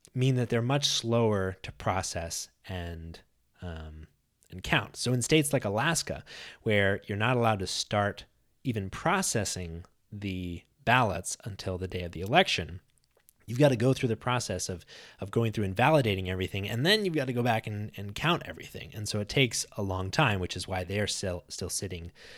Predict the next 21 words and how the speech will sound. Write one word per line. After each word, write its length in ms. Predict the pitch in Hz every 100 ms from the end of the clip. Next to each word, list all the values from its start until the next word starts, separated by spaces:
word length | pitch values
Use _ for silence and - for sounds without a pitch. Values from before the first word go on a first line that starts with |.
| -
at 160 | 90 90
around 280 | 95 90 90
fifty 320 | - 104 98
to 60 | 87
fifty-six 880 | - 92 - - 82 - 110 - -
percent 420 | - - - 85
of 140 | 95 85
the 100 | 80
vote 320 | 78 76 - -
counted 460 | - 80 82 - -
in 140 | 82
total. 440 | - 80 - - _ _ _ _ _ - - - - - - _ _ _ _ _ _ _ _ _ _ _ _ _ _ _ _ _
So 220 | - 151
one 360 | 127 147 180 254
thing 140 | 247
we 80 | 180
do 240 | 120 107 131
wanna 180 | 123
be 100 | 104
clear 320 | - - 95 76
on 240 | - -